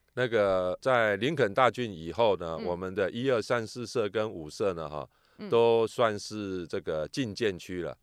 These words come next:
Speaker 2: 嗯。
Speaker 1: 哦，这是法令的规范，三级坡以上呢就不能再盖。
Speaker 2: 了解，了解。
Speaker 1: 对。
Speaker 2: 所以我们就是每一年能够就是尽量做，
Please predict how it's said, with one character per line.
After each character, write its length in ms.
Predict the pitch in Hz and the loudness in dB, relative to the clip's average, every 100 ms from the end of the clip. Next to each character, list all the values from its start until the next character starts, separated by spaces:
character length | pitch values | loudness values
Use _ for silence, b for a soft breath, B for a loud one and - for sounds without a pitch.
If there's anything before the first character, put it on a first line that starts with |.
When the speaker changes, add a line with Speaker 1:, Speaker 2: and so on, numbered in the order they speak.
| _ | _
Speaker 2:
嗯。 320 | 202 214 233 247 | -18 -14 -12 -10
Speaker 1:
哦， 160 | - | -6
这 160 | - 110 | -2 -2
是 280 | - 110 98 | -2 -4 -4
法 260 | - 82 | -2 -2
令 180 | 87 117 | 0 -2
的 140 | 95 85 | -2 -2
规 180 | 101 | -2
范， 240 | 101 107 82 - | 0 0 0 0
三 220 | 147 143 | 0 2
级 140 | 127 | 0
坡 180 | 117 127 | 0 0
以 80 | 90 | 0
上 240 | 113 101 | -2 -2
呢 140 | 87 80 | -4 -4
就 120 | 104 | -4
不 180 | 107 87 | -4 -6
能 140 | 82 | -6
再 160 | 92 85 | -4 -2
盖。 220 | 98 82 _ _ _ | -2 -4 _ _ _
Speaker 2:
了 220 | 185 180 | -8 -6
解， 180 | 185 180 | -6 -8
了 160 | 175 175 | -6 -4
解。 60 | |
Speaker 1:
对。 60 | 170 | -2
Speaker 2:
所 100 | 277 | 0
以 20 | |
我 80 | 240 | 0
们 160 | 208 | 0
就 80 | 240 | -4
是 100 | 254 | -6
每 200 | 220 185 | -6 -4
一 60 | 233 | -4
年 300 | 226 185 208 | -4 -6 -6
能 240 | 196 214 - | -6 -8 -8
够 260 | - 254 226 | -2 0 0
就 100 | 247 | -4
是 160 | 233 214 | -12 -14
尽 340 | - 294 233 | -12 -8 -6
量 200 | 226 202 | -8 -8
做， 340 | - 233 185 | -4 -4 -4